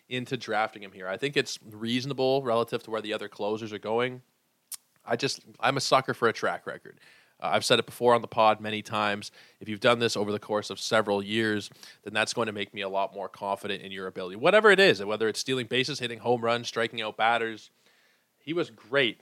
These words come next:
this season. He was, he was excellent. But I'm just a little skeptical of that he can maintain it over the same level, uh, over the course of a full season. So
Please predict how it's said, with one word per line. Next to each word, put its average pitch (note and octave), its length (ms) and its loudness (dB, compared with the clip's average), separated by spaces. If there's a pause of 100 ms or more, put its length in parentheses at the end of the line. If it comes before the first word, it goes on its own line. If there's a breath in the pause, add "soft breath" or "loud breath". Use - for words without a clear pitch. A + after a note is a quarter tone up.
(160)
this A2+ 160 0
season. G#2 360 -2
He A#2 140 -10
was, A2+ 260 -8
he A#2 100 -6
was A2+ 220 -4 (220)
excellent. G2 420 -4 (960)
But B2 140 0
I'm B2+ 220 6
just B2 200 -6
a A#2 80 -8
little C3+ 460 2
skeptical A2+ 600 0
of G2 140 -8
that G2+ 140 -2
he A2 80 -8
can G2+ 200 -8
maintain G#2+ 460 -8
it G2+ 100 -8
over G2+ 200 -6
the G2 80 -16
same G#2+ 320 -4
level, G2 440 0 (320 soft breath)
uh, - 140 -6
over G2+ 140 -6
the G2 80 -10
course G2 280 -4
of G2+ 60 -12
a F#2+ 80 -6
full F#2 240 -8
season. F2+ 400 -12
So G2 300 -4